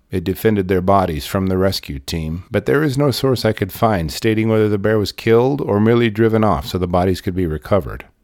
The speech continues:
The attacks were deemed a predatory attack given the nature of them and the fact that the bear had guarded them.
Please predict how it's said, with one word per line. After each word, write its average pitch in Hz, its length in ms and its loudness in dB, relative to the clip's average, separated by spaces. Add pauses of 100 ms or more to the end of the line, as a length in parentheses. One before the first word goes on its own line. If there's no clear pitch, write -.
(260)
The 113 80 -2
attacks 120 380 -2
were 127 100 4
deemed 104 500 0
a 98 80 -2
predatory 113 640 4
attack 95 640 -4
given 104 280 0
the 104 80 2
nature 107 380 0
of 69 140 -10
them - 320 -14
and 104 140 0
the 90 60 0
fact 101 260 0
that 92 120 -4
the 87 100 -2
bear 101 260 4
had 95 160 -2
guarded 101 400 2
them. - 220 -12